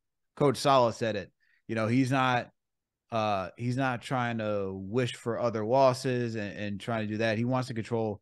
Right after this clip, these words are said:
he wants the team to be in control of their own destiny. So in controlling your own destiny means you're going out, winning these last four games, going into the playoffs. That's, that's controlling your own destiny. I think that's a great mindset for him to have and to put on to the,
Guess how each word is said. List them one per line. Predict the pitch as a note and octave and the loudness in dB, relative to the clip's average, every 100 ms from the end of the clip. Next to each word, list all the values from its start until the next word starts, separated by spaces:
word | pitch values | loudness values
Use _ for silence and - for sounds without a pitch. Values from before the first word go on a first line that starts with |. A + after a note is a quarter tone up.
| - | -6
he | B2+ | 0
wants | C#3 B2+ | 0 0
the | |
team | B2 B2+ A2+ | -2 -2 -2
to | |
be | G#2+ A#2 A2+ | -4 -2 -2
in | G2+ | -4
control | G2+ A2+ A2 | -6 -4 -4
of | G#2 | -2
their | G2+ | -4
own | G2+ F#2+ | -4 -4
destiny. | G2+ - F#2 F2 - _ _ - | -6 -6 -12 -12 -18 _ _ -4
So | A#2+ | -2
in | G#2+ | -2
controlling | A2 C#3 C#3 B2+ | -2 4 4 4
your | B2 | 2
own | B2 G#2+ | 0 0
destiny | A2+ G#2+ G#2 G#2 | 0 -2 -4 -6
means | G2+ F2+ | -6 -6
you're | G#2 | -4
going | A2+ A2 G#2+ | -2 0 0
out, | G#2+ F2+ | -2 -2
winning | G#2+ G#2 | -6 -4
these | G2+ F#2 | -6 -4
last | G#2 G2+ | -4 -4
four | - G2 | -6 -10
games, | F2+ G2+ F#2+ F#2 | -6 -6 -6 -8
going | G2 | -8
into | F#2 F2 | -8 -12
the | E2 | -10
playoffs. | G#2 F2+ C#2+ - - _ _ _ _ _ - | -6 -6 -8 -14 -18 _ _ _ _ _ -4
That's, | G#2 G#2+ - - | 0 0 -4 -4
that's | A2 G#2+ | -2 -2
controlling | G#2+ G2 G#2+ G2 | -4 -6 -6 -6
your | F#2 | -8
own | F2+ | -8
destiny. | F#2+ - E2 | -10 -10 -12
I | F#2 | -8
think | A2+ | -6
that's | G#2+ G#2 | -4 -6
a | |
great | F#2 A2 G2 | -4 -4 -4
mindset | G2 G#2 - G#2 - _ - | -6 -6 -4 -6 -6 _ -10
for | G2 | -8
him | |
to | F2 E2+ | -8 -8
have | F#2 G#2+ G#2+ | -4 -2 -2
and | G2 - | -4 -6
to | F#2+ F2+ - _ _ _ _ | -6 -8 -12 _ _ _ _
put | - A#2 | -2 -2
on | G#2+ A2 A2 G#2 | 0 0 2 0
to | - A2 G#2 F#2 F2+ | -4 -4 -4 -6 -6
the, | G2+ G2 F#2 F2 | -4 -4 -6 -8